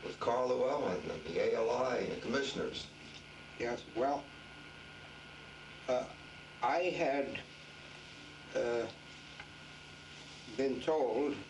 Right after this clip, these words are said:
Speaker 2: by the fellow who was primarily keeping an eye on the development of the law that there was a uniform commercial code in process, and did I have any pet provisions I'd like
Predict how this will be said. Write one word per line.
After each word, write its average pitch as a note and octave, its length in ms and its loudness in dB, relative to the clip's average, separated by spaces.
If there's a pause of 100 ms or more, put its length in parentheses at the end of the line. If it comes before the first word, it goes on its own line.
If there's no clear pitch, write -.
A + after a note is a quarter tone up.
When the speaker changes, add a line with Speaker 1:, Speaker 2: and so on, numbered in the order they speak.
(140)
Speaker 2:
by G#2+ 380 2 (200)
the G#2 80 0
fellow B2+ 400 4
who A#2+ 180 4
was G#2+ 200 2
primarily B2 920 2
keeping A#2 400 2
an G#2+ 100 2
eye A#2+ 260 4
on A#2 140 0
the G2+ 100 0
development A2 640 0
of G2 120 -6
the G#2+ 200 0
law A#2+ 260 4 (680)
that B2 220 0
there C3 180 6
was C#3 220 4
a B2+ 120 6
uniform D3 600 4
commercial C3+ 540 2 (100)
code D3+ 320 4
in A#2 180 4
process, B2 560 2 (680)
and A#2 240 4
did B2+ 180 6
I C3 160 6
have B2+ 320 4
any B2 200 6
pet - 400 2
provisions B2 640 4
I'd A2 180 2
like A2+ 220 2